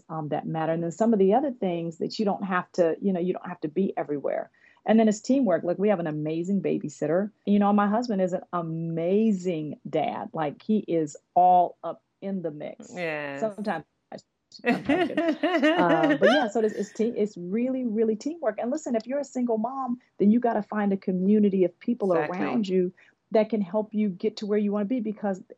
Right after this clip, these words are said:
Speaker 1: you know, if you don't have the right friends and you're not getting help, then you need to eliminate them and find the ones that are going to help you,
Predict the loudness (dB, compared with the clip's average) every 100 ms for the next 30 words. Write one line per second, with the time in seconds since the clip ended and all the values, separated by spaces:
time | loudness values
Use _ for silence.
0 | -2 0 2 -2 -4 -4 -2 2 0 0
1 | -4 -2 -2 0 -2 -4 -2 -2 -2 -8
2 | _ -8 -4 -4 -4 -8 -8 -6 0 0
3 | 2 0 -2 -2 -2 -2 -2 0 4 4
4 | 4 2 2 0 -4 -4 -4 -2 -2 0
5 | 0 -4 -6 -8 -8 -10 -8 -8 -8 -14
6 | -6 -4 -2 -2 -4